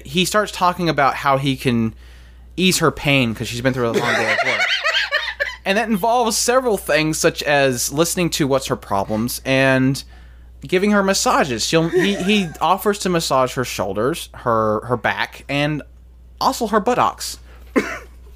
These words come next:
And that upsets her, but he quickly turns it against her by being upset at her. Like, "Nah, you can't, can't be upset at me for offering that because I, I can do that," kind of thing. Uh, the second episode kinda just changes it a,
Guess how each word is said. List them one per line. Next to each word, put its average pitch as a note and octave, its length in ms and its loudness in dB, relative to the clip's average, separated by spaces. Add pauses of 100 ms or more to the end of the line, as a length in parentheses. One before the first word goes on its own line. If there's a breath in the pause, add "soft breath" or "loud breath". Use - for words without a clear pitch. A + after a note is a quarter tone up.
(100)
And F3 400 2
that C#4 300 0
upsets C4 460 0
her, A2+ 280 2
but B2+ 380 0 (420)
he G#3+ 160 0
quickly D4+ 420 -2
turns G#3 300 0
it F3+ 80 2
against F3 400 0
her C3+ 100 4
by B2 460 2
being B2 260 0
upset A#2+ 300 0
at - 60 -6
her. B2 360 2
Like, A2 160 2
"Nah, F3 480 2
you A#2 160 0
can't, F3 320 0 (600 loud breath)
can't A3+ 220 0
be E3 100 0
upset D3+ 340 0
at A2+ 60 0
me A2 120 -4
for G2+ 260 -2
offering G#2 400 -2
that C3 200 0
because F#3 240 -2
I, G#3+ 120 2
I F#3 100 0
can A#3 120 0
do C4+ 160 0
that," - 260 0 (100)
kind G2+ 140 -4
of - 80 -12
thing. - 160 -10 (1300 soft breath)
Uh, D3+ 340 2
the E3 180 0
second G#4+ 400 0
episode D#4+ 300 2
kinda C#4+ 180 2
just C4 160 -4
changes C4 360 0
it G#3 60 0
a, F#3+ 140 0